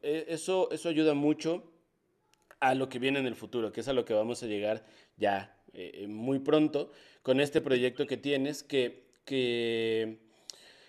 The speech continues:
pues que la verdad es que uno, uno, uno lo ve a la distancia y es como de, "Órale, qué chido, qué chido es que les esté yendo bien, qué chido es, es ver que, que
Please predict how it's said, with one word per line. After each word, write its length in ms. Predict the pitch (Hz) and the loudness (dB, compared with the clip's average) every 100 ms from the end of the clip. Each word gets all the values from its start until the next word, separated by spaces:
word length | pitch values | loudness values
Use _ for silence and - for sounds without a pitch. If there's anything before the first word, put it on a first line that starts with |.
| - _ _ _ _ _ | -20 _ _ _ _ _
pues 180 | 123 - | -8 -6
que 120 | - | -6
la 140 | 95 | -2
verdad 320 | 98 113 127 196 | 0 4 6 4
es 140 | 220 | 2
que 240 | - 214 - | 2 2 4
uno, 420 | 180 208 220 220 | 4 6 4 6
uno, 260 | 180 180 - | 4 2 2
uno 200 | 185 202 | 2 6
lo 160 | 185 | 6
ve 440 | 147 156 190 247 - | 8 8 6 0 -4
a 100 | 120 | -2
la 160 | 127 123 | 0 0
distancia 520 | 127 - 147 156 202 | -2 -2 -2 0 0
y 80 | 165 | 0
es 120 | 165 | -2
como 340 | - 185 185 | -4 -2 0
de, 220 | 180 165 131 | 2 2 0
"Órale, 540 | - 147 175 143 101 - _ _ _ - | -4 -4 -2 -2 -2 -8 _ _ _ -14
qué 140 | 147 | -12
chido, 560 | - 170 190 135 104 - | -2 2 4 4 0 -6
qué 160 | 151 | -10
chido 540 | - 165 170 170 170 165 | -4 0 2 4 4 4
es 180 | 156 156 | 4 -2
que 160 | - | -2
les 180 | 156 143 | 0 0
esté 200 | 127 143 | -4 -6
yendo 240 | 139 139 131 | -2 0 0
bien, 440 | 127 139 143 151 - - - - | 0 0 0 -4 -12 -20 -20 -10
qué 140 | 135 | -8
chido 340 | 135 151 143 | 0 4 6
es, 200 | 143 135 131 | 6 2 -4
es 240 | 120 135 127 | -4 -4 0
ver 420 | 127 131 143 139 - _ - | 4 6 4 -2 -14 _ -2
que, 480 | 135 127 120 117 131 | 4 6 4 0 -6
que 960 | 120 117 113 110 107 110 104 113 - | -2 2 2 4 4 2 0 -6 -16